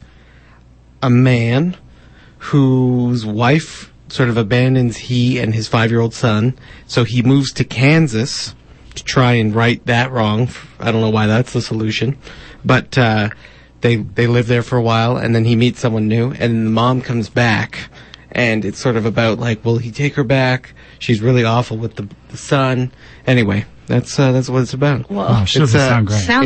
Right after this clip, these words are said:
Speaker 1: it's,
Speaker 2: fun.
Speaker 1: it's pretty depressing. If you watch the, uh, trailer for this, it seems like a very different and steamy movie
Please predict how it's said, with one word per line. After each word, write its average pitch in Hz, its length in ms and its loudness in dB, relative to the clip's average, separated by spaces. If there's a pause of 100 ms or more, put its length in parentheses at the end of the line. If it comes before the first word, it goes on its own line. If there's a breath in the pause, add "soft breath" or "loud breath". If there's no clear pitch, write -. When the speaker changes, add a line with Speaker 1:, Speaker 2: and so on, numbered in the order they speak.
Speaker 1:
it's, - 80 -14
Speaker 2:
fun. 220 280 2
Speaker 1:
it's - 120 -2
pretty 165 220 0
depressing. 147 520 0 (240 loud breath)
If 139 240 0
you 139 160 4
watch 127 480 0
the, 123 460 0 (260)
uh, 104 360 0
trailer 185 380 0
for 110 140 -6
this, 107 340 -6 (220 loud breath)
it 117 160 -2
seems 123 260 4
like 120 120 0
a 107 100 2
very 139 340 2
different 117 460 -6
and 98 200 -8
steamy 135 440 2
movie 110 440 -2